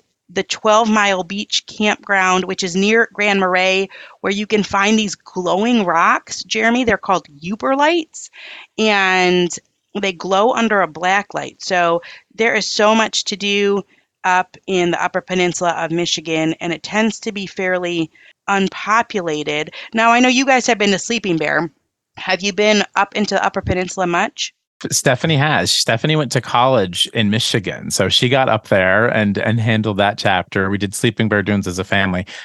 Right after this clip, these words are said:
Speaker 2: We say, and I think I've said this in your podcast before, like, we think Michigan's one of the most underrated states for,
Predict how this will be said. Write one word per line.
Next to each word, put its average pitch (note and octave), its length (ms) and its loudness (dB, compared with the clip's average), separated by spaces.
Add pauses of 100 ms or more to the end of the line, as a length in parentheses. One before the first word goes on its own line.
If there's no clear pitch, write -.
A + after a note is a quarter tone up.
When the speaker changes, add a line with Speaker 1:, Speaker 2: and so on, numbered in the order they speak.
(280)
Speaker 2:
We C3+ 180 4
say, E3 260 2
and A2 200 0
I B2 80 2
think C3+ 180 -2
I've G#2 140 0
said A2 160 0
this F#2+ 160 -4
in G2 60 0
your E2 80 -4
podcast F2+ 420 -2
before, E2+ 260 -4
like, F2+ 200 -2
we G#2+ 120 2
think A2+ 240 -2
Michigan's F#2 640 0
one F#2 220 0
of F2+ 40 0
the F2 80 -2
most E2+ 320 -4
underrated E2+ 640 0
states F2+ 360 0
for, F2 280 -2